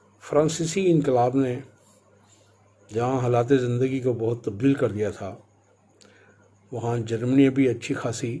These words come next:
गुर्बत आ गई थी और फिर नेपोलियन की जंगों ने तो पूरे के पूरे यूरोप को अपनी लपेट में ले लिया था।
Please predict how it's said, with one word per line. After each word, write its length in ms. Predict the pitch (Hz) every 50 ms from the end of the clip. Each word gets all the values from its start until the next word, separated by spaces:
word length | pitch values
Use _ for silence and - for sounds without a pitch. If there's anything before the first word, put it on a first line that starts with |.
| - - _ _ _ _ _ _ _ _ _ - _ _ _ _ _ _ _ _ _ _ _ -
गुर्बत 460 | 113 113 117 120 113 127 131 127 - -
आ 80 | 107 104
गई 180 | 98 104 98 95
थी 200 | 90 - - - - - - _ _ _ _ _ _ _ _ _ _ _ _ _ _ _ _ _ _ _ _ _ _ _ _ _ _ _ _ - _ _ _ _ _ _ _ _ _ _ -
और 100 | 113 110 107 -
फिर 120 | 131 123
नेपोलियन 640 | 127 123 120 113 - - 127 131 139 139 139 139 135
की 140 | 123 120 120 110
जंगों 320 | 98 120 120 123 131 139 135
ने 120 | 131 131 120
तो 120 | 117 117
पूरे 380 | 107 - - - 147 147 143 135
के 100 | 123 127 123 123
पूरे 220 | 123 127 131 127
यूरोप 420 | 113 107 110 113 123 131 123 123 -
को 100 | - 117
अपनी 180 | 110 120 113 110
लपेट 380 | 101 101 98 101 113 113 104 110
में 100 | 107 104
ले 120 | 95 95
लिया 200 | 90 92 87 85
था। 200 | 82 - - -